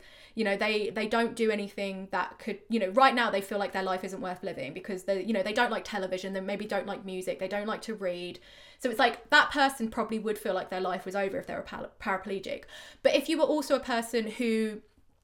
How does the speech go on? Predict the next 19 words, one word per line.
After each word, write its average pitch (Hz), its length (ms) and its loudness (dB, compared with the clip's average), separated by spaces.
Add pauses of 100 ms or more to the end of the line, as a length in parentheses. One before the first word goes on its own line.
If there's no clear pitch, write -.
(120)
you 226 100 4
know, 220 80 4
had 220 140 4
a 220 60 0
very 262 220 6
loving 240 320 2
family, 190 440 -2
you 196 160 -6
didn't 247 260 0
feel 202 500 -2 (340)
bad 196 320 2
asking 190 380 -2
for 190 100 -10
help 180 260 -6
and 175 100 -10
support, 185 640 -6
you 202 100 -8
felt 233 360 2
like 196 360 0